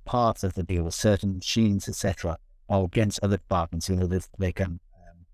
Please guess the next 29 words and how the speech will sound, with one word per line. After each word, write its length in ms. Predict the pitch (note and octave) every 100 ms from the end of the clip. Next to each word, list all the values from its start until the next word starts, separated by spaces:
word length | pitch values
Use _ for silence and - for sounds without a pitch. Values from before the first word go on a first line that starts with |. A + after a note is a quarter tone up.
| - _
they 120 | G2+
can 340 | - F#2 E2+ -
slice 540 | - - C3+ C3 A#2 -
and 120 | G2
dice 260 | G#2 G2+ -
the 80 |
data, 340 | F#2 F2 E2+ F#2
if 140 | -
you 60 | E2+
like, 240 | E2 -
in 100 | F2
all 200 | G2 A2+
sorts 280 | - G#2+ G2
of 80 | F2
different, 320 | - - F2
from 200 | - F#2
all 100 | G2+
sorts 280 | G#2+ G#2+ -
of 60 | F#2
different 220 | - F2+
points 280 | F#2 - -
of 60 |
view, 320 | E2 G#2+ D#2+ - - _ -
which 300 | F#2 - -
just 260 | G2+ G2 -
gives 180 | F#2
a 80 | F#2
massive 480 | F2 G2+ C3 - G#2
insight, 480 | F#2+ F2 - D#2+